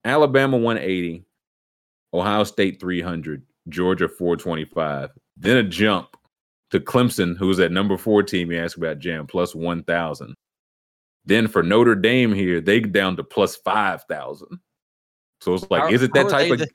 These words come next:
Speaker 2: how are they the preseason five then?
Speaker 1: Well, this is, again, you gotta win all that, get to the college football playoff,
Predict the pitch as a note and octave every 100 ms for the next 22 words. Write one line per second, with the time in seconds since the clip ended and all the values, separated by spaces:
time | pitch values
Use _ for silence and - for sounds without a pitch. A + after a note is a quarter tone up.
0 | _ _ _ _ - D#3 E3 F3 D#3 -
1 | D#3+ D3+ E3 B2+ A2+ C3+ D3+ A#3+ E3+ -
2 | F2+ A2 _ _ _ _ _ _ _ _
3 | _ G#2+ B2 G3 A#3 E3 D3+ C3+ D3 D#3+
4 | B2 F#2+ - A2 A2+ C#3 B2 A#2+ A2 F2
5 | B2 B2 B2 A#2+ - _ F2+ E3 - C3
6 | A2+ A#2 G2+ F#2 G2+ F2 E2+ E2 F2 E2
7 | D#2 D#2